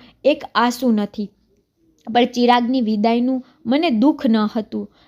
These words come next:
ચિરાગના ગયા પછી જીવન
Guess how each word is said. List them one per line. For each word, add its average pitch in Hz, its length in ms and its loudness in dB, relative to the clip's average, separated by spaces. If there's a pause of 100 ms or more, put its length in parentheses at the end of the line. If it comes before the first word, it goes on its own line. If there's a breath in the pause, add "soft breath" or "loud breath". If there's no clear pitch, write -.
(140 soft breath)
ચિરાગના 240 460 2
ગયા 220 280 2
પછી 220 480 -4 (260 soft breath)
જીવન 208 500 2